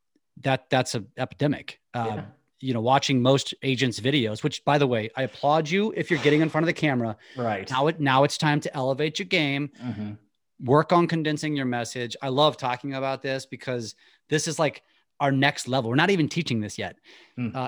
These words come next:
Speaker 1: it's the next level. I'm kind of the tester,
Speaker 2: Sure.
Speaker 1: uh, but I'm telling you, dude, w-, if you go, like, you know, Instagram and you can
Speaker 2: Mm-hmm.
Speaker 1: really track your analytics, right?
Speaker 2: Sure.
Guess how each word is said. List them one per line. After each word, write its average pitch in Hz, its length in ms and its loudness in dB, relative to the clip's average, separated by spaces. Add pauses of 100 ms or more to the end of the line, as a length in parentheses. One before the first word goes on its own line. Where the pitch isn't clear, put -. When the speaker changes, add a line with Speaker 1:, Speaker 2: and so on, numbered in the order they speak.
Speaker 1:
it's 156 160 -4
the 170 120 2
next 156 300 2
level. 135 400 2
I'm 160 280 6
kind 151 200 2
of 123 80 0
the 117 80 0
tester, 104 540 -4 (240)
Speaker 2:
Sure. - 180 -4
Speaker 1:
uh, 127 80 -2 (140)
but 151 140 2
I'm 135 140 -2
telling 147 280 2
you, 117 80 0
dude, 123 240 2
w-, 127 160 0
if 127 140 -8
you 139 100 -2
go, 147 240 8
like, 123 320 0
you 160 80 6
know, 143 100 6
Instagram 123 640 0
and 127 140 -2
you 123 80 -2
can 127 80 -2
Speaker 2:
Mm-hmm. 123 60 2
Speaker 1:
really 131 140 4
track 127 380 0
your 123 100 2
analytics, 113 520 0
right? 117 240 -2
Speaker 2:
Sure. 156 320 -8